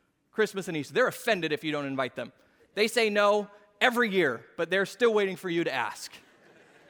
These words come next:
'Cause it shows you care, and they know that you care about it, and you care about them, and so they're going, "All right, you're gonna ask me this year?"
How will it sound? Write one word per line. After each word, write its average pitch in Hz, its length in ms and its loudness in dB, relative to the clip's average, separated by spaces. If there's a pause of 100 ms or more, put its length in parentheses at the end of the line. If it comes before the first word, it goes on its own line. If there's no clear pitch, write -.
(1600)
'Cause 294 120 2
it 254 100 -6
shows 180 200 0
you 220 60 -8
care, 160 400 -2
and 170 300 -10
they 180 80 -8
know 190 160 -6
that 190 100 -8
you 185 80 -8
care 165 200 -8
about 151 220 -4
it, - 40 -10
and - 80 -12
you 160 40 -12
care 165 140 -10
about 160 240 -8
them, 147 240 -8
and 175 140 -12
so 156 400 -8
they're 160 100 -8
going, 156 240 -8
"All 185 60 -4
right, 269 160 -4
you're 151 80 -12
gonna 170 160 -4
ask 226 240 -2
me 247 100 -6
this 262 220 -8
year?" 285 240 -6